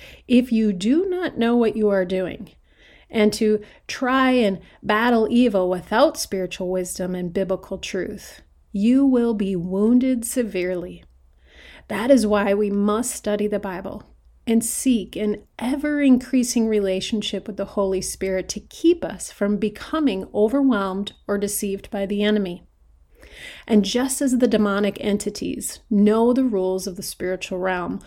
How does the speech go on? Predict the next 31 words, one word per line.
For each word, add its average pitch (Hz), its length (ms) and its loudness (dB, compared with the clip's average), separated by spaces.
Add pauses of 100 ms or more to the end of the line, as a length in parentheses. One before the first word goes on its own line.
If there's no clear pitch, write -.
(300)
so 240 520 4
do 214 640 -2 (100)
the - 180 -4
angels 185 380 -2
of - 140 -14
God. - 380 -14 (960)
And 190 300 0
there 214 580 2 (320)
are 226 180 -2
more 247 580 6
of 311 180 2
them 240 360 4
than 254 180 8
the 277 160 6
evil 240 340 4
ones. - 460 -10 (300)
And 220 180 6
we 254 120 12
must 254 580 8
know 214 360 2
that 190 220 -6
they 226 160 0
are 233 220 -2
constantly 285 960 -4
fighting 196 420 0
on 220 140 -2
our 196 160 0
behalf. - 600 -12 (600)
One 226 400 4
powerful 208 560 0
way 180 280 -6